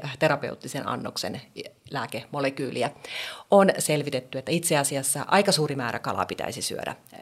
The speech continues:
jotta näin, näin tapahtuisi. Eli lääkemolekyylit ja niiden metaboliitit,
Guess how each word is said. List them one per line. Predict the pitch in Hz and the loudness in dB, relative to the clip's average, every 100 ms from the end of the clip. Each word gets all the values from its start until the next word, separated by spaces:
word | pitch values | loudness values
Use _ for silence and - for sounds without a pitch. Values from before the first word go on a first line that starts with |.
| - | -10
jotta | 147 - - 87 - - | -6 -6 -6 -8 -8 -4
näin, | 90 - - | -4 -4 -6
näin | - 101 | -6 -6
tapahtuisi. | 110 - - - 113 - 123 - - - - - - | -4 -6 -8 -8 -8 -8 -10 -14 -14 -12 -12 -12 -4
Eli | 156 143 151 | -2 -2 0
lääkemolekyylit | 160 170 185 190 190 180 170 - - | 0 2 4 6 6 6 4 0 0
ja | 160 | 4
niiden | 160 156 151 | 4 4 2
metaboliitit, | 170 180 170 156 151 156 | 2 0 2 2 2 -2